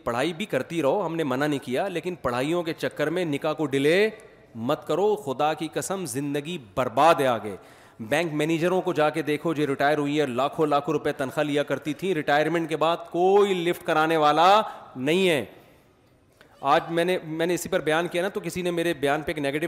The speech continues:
کمنٹس کیا کہ مفتی صاحب آپ پتہ نہیں مولوی لوگ کس چکر میں لوگوں کو ڈال رہے ہیں، لڑکی اگر ایجوکیشن میں آگے جائے گی، ہائر ایجوکیشن ہوگی، ٹھیک ٹھاک پیسہ کمائے گی، تو بڑھاپے میں دو ملازم رکھ لے گی، وہ بڑھاپے میں کیا کرے گی؟ دو ملازم رکھے گی، وہ زیادہ اچھی زندگی گزارے گی۔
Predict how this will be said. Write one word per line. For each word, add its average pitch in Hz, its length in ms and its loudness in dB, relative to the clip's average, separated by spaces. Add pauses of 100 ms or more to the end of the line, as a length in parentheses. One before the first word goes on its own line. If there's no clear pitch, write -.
کمنٹس 147 280 -4
کیا 165 140 -4
کہ 185 100 -6
مفتی 151 280 -6
صاحب 175 280 0
آپ 165 180 0
پتہ 156 140 -6
نہیں 170 120 -2
مولوی 151 320 -2
لوگ 156 140 0
کس 156 180 -8
چکر 139 240 -4
میں 143 100 -2
لوگوں 139 180 0
کو 143 80 0
ڈال 127 200 0
رہے 143 160 0
ہیں، 196 80 -2 (360)
لڑکی 143 280 -4
اگر 151 140 -2
ایجوکیشن 143 560 -2
میں 143 160 -2
آگے 135 240 0
جائے 131 360 0
گی، 135 160 -4
ہائر 131 300 -2
ایجوکیشن 131 520 -4
ہوگی، 131 300 -4
ٹھیک - 220 -10
ٹھاک 143 240 -2
پیسہ 135 200 -2
کمائے 143 380 0
گی، 165 100 -2
تو 160 120 -4
بڑھاپے 156 320 2
میں 208 100 0
دو 220 140 4
ملازم 240 360 4
رکھ 240 120 2
لے 233 100 2
گی، 240 120 -4
وہ 240 100 -4 (1400)
بڑھاپے 175 260 4
میں 226 100 4
کیا 262 140 4
کرے 208 200 4
گی؟ 135 120 -2 (840)
دو 180 120 4
ملازم 190 360 4
رکھے 202 220 0
گی، 240 80 -2
وہ 226 120 0
زیادہ 196 240 4
اچھی 196 220 0
زندگی 151 280 -2
گزارے 104 380 -6
گی۔ 90 60 -18